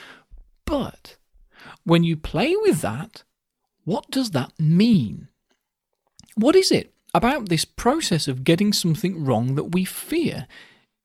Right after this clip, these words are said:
Is it a fear of missing out? A fear of feeling stupid?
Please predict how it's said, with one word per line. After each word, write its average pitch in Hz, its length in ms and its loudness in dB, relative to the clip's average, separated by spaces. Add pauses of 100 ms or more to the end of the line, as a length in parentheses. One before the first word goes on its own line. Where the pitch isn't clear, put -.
(280)
Is 160 140 2
it 208 100 0
a 214 60 0
fear 190 300 6
of 165 80 4
missing 165 300 2
out? - 440 -4 (800)
A - 40 -8
fear 170 460 4
of 135 160 -2 (200)
feeling 151 340 2
stupid? - 640 -6